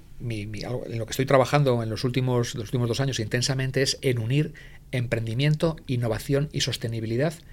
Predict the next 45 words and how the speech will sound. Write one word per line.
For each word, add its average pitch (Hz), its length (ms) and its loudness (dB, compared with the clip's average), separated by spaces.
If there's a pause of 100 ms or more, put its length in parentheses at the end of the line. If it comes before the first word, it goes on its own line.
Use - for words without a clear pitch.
(140)
en 127 120 -2
una 135 140 2
propuesta 127 480 0
de 120 80 0
valor 117 320 0
con, 110 220 -4
eh, 92 400 -10
integrada. 95 560 -2 (340)
Porque 107 220 -2
son 131 160 0
tres 143 160 2
palabras 143 320 4
que 113 80 -6
están 131 160 -2
en 123 80 -4
todas 123 180 2
las 120 160 0
memorias 117 300 0
corporativas, 117 720 0
en 113 80 -6
todas 120 100 0
las 113 140 -2
empresas, 127 360 -2
y 117 60 -2
parece 120 140 -2
que 117 80 -2
van, 120 80 -2
parece 120 260 -2
que 131 80 -4
van 123 100 0
independientes. 85 680 -4 (540)
Si - 100 -2
entendemos 151 400 2
la 165 80 4
sostenibilidad 120 800 0 (480)
como 127 320 -2
un 151 160 6
pacto 160 400 -2
del 123 180 -4
presente 139 440 -2
con 123 120 -2
el 104 120 -4
futuro, 92 420 -6 (320)
es 120 80 -4
decir, 117 260 -4